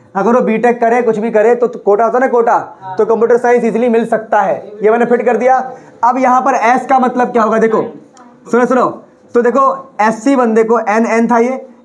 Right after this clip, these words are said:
एससी बंदे को कंप्यूटर science मिला, तो वो उड़ने लगा, उड़ने लगा, तो centripetal force आएगा एम वी स्क्वायर आर, एम वी स्क्वायर आर। जब वो उड़ रहा था, तो उसका weight नीचे लग रहा था।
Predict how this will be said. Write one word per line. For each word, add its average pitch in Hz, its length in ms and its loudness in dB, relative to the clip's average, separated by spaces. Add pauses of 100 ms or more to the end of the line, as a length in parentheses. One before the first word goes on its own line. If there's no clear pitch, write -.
एससी 202 260 -2
बंदे 240 240 2
को 240 80 2
कंप्यूटर 226 280 0
science 226 280 0
मिला, 233 200 2 (360)
तो 226 60 2
वो 240 80 4
उड़ने 226 400 2
लगा, 202 360 0 (280)
उड़ने 226 280 4
लगा, 247 280 0
तो 254 140 0
centripetal 240 640 0
force 226 280 0
आएगा 226 500 0 (240)
एम 214 180 2
वी 247 140 2
स्क्वायर 240 280 0
आर, 190 440 2
एम 202 140 0
वी 247 140 2
स्क्वायर 240 400 0 (200)
आर। 196 340 0 (320)
जब 220 180 0
वो 269 80 4
उड़ 247 260 2
रहा 240 240 4
था, 233 360 2 (240)
तो 226 60 4
उसका 240 260 2
weight 233 360 2
नीचे 233 360 4
लग 240 160 2
रहा 220 260 2
था। 196 400 -2